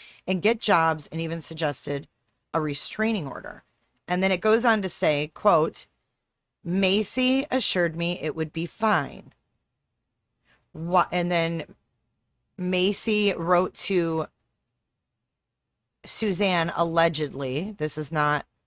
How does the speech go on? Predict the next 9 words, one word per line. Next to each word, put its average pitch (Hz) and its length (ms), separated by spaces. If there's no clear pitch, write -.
fact, 156 600
"Why 180 340
don't 233 200
you 226 140
do 180 200
it 180 140
without 170 360
telling 190 420
him?" 131 280